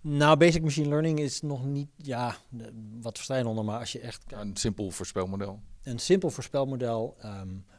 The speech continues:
Speaker 1: dat dus gewoon een, een patroon herkennen in data, dat is inmiddels betrouwbaar, maar dat, ja, dan zeggen mensen, "Ja, dat deed ik al een tijdje, maar wat kan ik daar nou mee?" Terwijl als je natuurlijk terug zou gaan in de tijd en ik zou je zeggen dat we,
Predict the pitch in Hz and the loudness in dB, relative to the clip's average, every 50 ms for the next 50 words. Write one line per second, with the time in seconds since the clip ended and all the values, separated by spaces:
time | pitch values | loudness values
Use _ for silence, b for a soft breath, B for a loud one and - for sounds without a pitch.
0 | B B - 123 107 113 113 104 - - - - 113 131 117 104 101 95 - 107 | B B -16 -12 -8 -6 -6 -6 -8 -12 -18 -18 -18 -18 -16 -14 -14 -14 -14 -14
1 | 98 - - 110 104 104 98 98 98 98 98 98 98 98 95 95 107 - - 117 | -16 -14 -12 -10 -8 -6 -6 -6 -8 -8 -10 -12 -12 -12 -10 -10 -10 -4 -4 -2
2 | 113 104 104 101 - 104 95 98 95 92 110 107 107 107 - 87 87 95 117 107 | -2 -2 -4 -4 -4 -4 -4 -4 -4 -4 -4 -4 -4 -4 -6 -10 -6 -4 -4 -4
3 | - 101 - 98 98 95 95 95 90 - - 104 95 95 - 107 104 107 113 113 | -4 -8 -8 -8 -6 -6 -6 -6 -8 -10 -10 -10 -12 -8 -6 -4 -2 -2 0 2
4 | 120 117 120 117 107 104 101 101 95 - - - - 110 104 - - - _ _ | 2 2 2 0 -2 -4 -4 -6 -8 -10 -12 -16 -14 -14 -14 -14 -14 -20 _ _
5 | _ - 82 104 101 87 95 92 87 80 78 82 85 82 - - _ _ _ - | _ -12 -8 -8 -6 -6 -6 -8 -8 -8 -10 -10 -12 -12 -14 -18 _ _ _ -12
6 | - 101 101 92 104 107 107 110 110 110 113 107 110 110 - 127 110 107 110 113 | -8 -6 -4 -2 -2 -2 -2 -4 -4 -2 -2 -2 -2 -2 -2 -4 -4 -2 -2 0
7 | 113 113 113 104 B B B B B B 123 117 - 135 113 90 90 - 80 80 | 2 2 2 0 B B B B B B -10 -4 -2 -2 -2 -2 -4 -10 -14 -16
8 | 82 80 - - - - 107 92 95 90 - - 104 95 98 B B B B B | -18 -20 -20 -18 -12 -10 -8 -8 -8 -8 -6 -6 -6 -8 -8 B B B B B
9 | B _ - 113 107 101 95 - - - - 98 - - 107 92 95 95 95 92 | B _ -16 -12 -12 -12 -12 -12 -14 -12 -12 -10 -10 -10 -10 -8 -8 -8 -6 -8
10 | 90 90 92 - 110 98 87 87 - - 90 92 90 90 - - - 95 87 85 | -8 -10 -8 -8 -8 -8 -8 -10 -12 -12 -14 -12 -12 -12 -14 -14 -14 -14 -14 -14
11 | 90 90 85 82 90 87 90 87 - 92 90 87 85 | -14 -14 -14 -14 -14 -14 -14 -16 -14 -12 -12 -12 -12